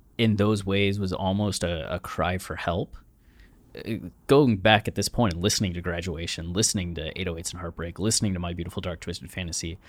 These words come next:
they're incredibly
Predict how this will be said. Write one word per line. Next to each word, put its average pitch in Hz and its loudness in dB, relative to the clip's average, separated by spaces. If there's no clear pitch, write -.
they're 104 2
incredibly 120 0